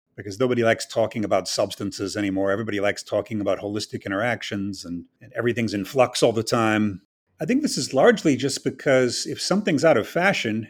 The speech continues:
it's probably currently underrated if it's of a certain rank.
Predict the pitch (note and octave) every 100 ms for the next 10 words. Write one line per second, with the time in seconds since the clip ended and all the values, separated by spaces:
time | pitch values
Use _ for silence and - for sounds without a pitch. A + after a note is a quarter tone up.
0 | - B2 - - F3 F#3 C3 B2 A2 D#3+
1 | D#3 B2+ A#2+ A#2+ A2 D#3+ C#3 G2 G2 G#2+
2 | A2+ A2 - A#2+ A2 G2+ - - A2+ F#2+
3 | -